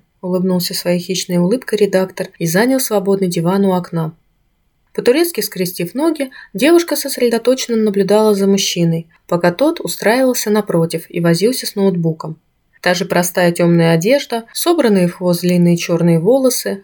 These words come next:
надменность в выражении лица, приглушающая чувственность его черт. "Не слишком жарко для бега?"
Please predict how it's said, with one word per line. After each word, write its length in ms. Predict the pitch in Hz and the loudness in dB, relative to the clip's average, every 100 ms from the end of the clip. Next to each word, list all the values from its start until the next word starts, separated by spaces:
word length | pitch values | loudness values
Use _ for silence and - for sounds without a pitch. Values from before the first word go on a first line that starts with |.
| _ - | _ -2
надменность 680 | 262 233 190 220 214 - | 0 2 0 0 -2 -4
в 40 | 185 | 0
выражении 580 | 190 190 190 190 180 | 2 2 2 0 0
лица, 460 | 180 175 - 175 170 - _ | 0 0 -2 -4 -6 -8 _
приглушающая 800 | - 175 185 - 185 180 175 175 | -6 -2 -2 -2 0 0 0 -4
чувственность 600 | 175 180 - 175 175 - | -4 -8 -6 -2 -2 -4
его 180 | 175 175 | -4 -4
черт. 360 | 175 - 170 170 _ _ _ _ _ _ | -4 -4 -4 -6 _ _ _ _ _ _
"Не 160 | 196 208 | 0 2
слишком 400 | - 339 339 226 | 2 0 0 -4
жарко 320 | 240 208 - | 0 -2 -2
для 200 | 180 214 | 0 0
бега?" 440 | 196 170 156 156 | 2 0 0 -6